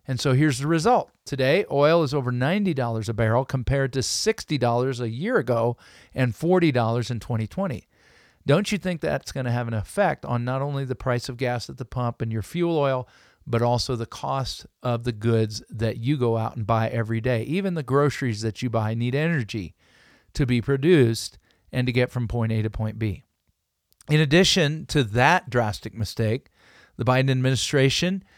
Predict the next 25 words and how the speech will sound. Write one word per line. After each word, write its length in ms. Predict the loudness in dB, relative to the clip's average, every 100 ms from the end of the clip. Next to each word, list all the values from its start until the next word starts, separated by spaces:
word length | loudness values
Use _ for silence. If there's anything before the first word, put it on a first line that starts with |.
| _ _ _
ha-, 400 | 0 2 4 2
uh, 200 | 2 0
created 340 | 0 0 2
the 120 | 2 0
American 840 | 2 4 4 4 4 2 0 -4
Rescue 540 | 0 2 2 0 -2 -2
Plan 720 | -2 0 2 2 -2 -4 -10 _ _
last 400 | -4 -2 -2 -4
year 280 | 0 2 2
and 200 | 0 -2
flooded 460 | -6 -2 2 4 4
another 480 | 2 0 -2 -2 -4
two 420 | -6 -6 -2 -2
trillion 520 | -4 -2 -2 0 2
dollars, 560 | 4 4 2 -4 -10 -18 _ _ _ -6
trillion, 520 | 0 6 6 4 -2
I 120 | -8
can't 180 | -6 -4
even 160 | -4 -4
get 120 | -2
my 200 | -2 -4 -8 -20 -20 _ _ _
mind 440 | -2 2 4 4 2
around 460 | 0 0 0 2
this 260 | 0 -2 -4
number, 420 | -10 -12 -12 -14